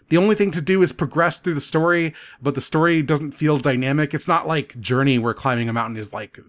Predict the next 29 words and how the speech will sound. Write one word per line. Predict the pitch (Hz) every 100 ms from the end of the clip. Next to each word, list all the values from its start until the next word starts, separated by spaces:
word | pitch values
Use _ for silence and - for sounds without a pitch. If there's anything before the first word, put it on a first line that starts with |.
| 113 117 _
an | 107
incredible | 107 98 117 107 104 104 98 101
moving | 107 120 113
experience. | 104 - - 175 143 135 143
It's | -
just, | 143 -
you | 143
go | 170
up | 160
the | 156
mountain | 160 143 139 127 - -
and | 131 127
sometimes | 165 151 139
it's |
a | 143
pain | 151 151
in |
the | 151
ass | 156 143
'cause | - 120
you | 135
have | -
to |
take | 143 131
a | 127
very | 127 113 127 131 123 123
windy | 127 127 117 131 127
route | 123 143 120 -
because | 113 110 107 101 92